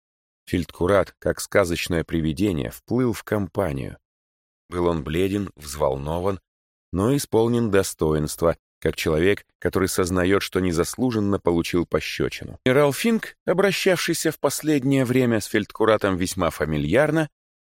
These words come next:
притянул его к себе на диван и пьяным голосом спросил:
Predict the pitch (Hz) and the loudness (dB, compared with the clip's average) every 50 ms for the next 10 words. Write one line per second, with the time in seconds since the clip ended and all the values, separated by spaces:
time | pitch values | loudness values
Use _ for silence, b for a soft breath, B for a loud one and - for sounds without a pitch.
0 | _ - 95 107 92 104 117 156 208 214 208 196 185 180 - - - 143 135 135 | _ -2 -2 0 2 2 2 2 2 2 2 2 2 2 0 0 -2 2 2 4
1 | 120 113 104 95 101 113 156 160 156 - _ - 98 85 - 95 110 151 160 160 | 4 4 4 4 4 4 4 2 0 -2 _ -6 -6 -4 -2 -2 0 0 2 2
2 | 151 139 123 107 90 104 110 110 107 - - 95 92 85 - - - 85 82 - | 2 2 0 0 2 2 2 2 2 0 0 -2 -4 -4 -4 -2 -2 -2 -2 -2
3 | - - 71 62 - | -2 -4 -4 -6 -6